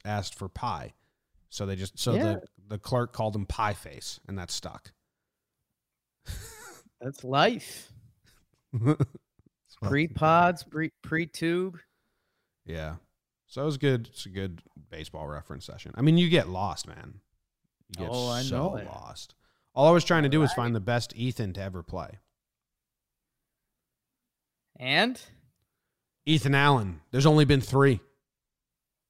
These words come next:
Speaker 1: Which I thought was kinda nuts. I didn't know that.
Speaker 2: Furniture store.
Speaker 1: Yeah. I didn't know that they were so ill represented.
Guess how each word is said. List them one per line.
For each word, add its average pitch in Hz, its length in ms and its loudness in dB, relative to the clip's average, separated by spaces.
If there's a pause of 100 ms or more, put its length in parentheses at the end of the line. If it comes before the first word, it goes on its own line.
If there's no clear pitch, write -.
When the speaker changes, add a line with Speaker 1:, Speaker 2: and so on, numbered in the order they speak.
(1200)
Speaker 1:
Which 110 140 -6
I 113 60 0
thought 110 180 -2
was 104 120 -4
kinda 120 260 0
nuts. 82 380 -10 (320)
I 101 80 -8
didn't 107 140 -2
know 101 100 0
that. 95 120 -2
Speaker 2:
Furniture 139 360 -10
store. 107 460 -20 (540)
Speaker 1:
Yeah. 123 260 4 (340)
I 101 80 -4
didn't 117 140 2
know 113 120 2
that 107 140 -2
they 107 100 -4
were 98 80 -4
so 98 460 -4 (140)
ill 107 220 -4
represented. 95 600 -6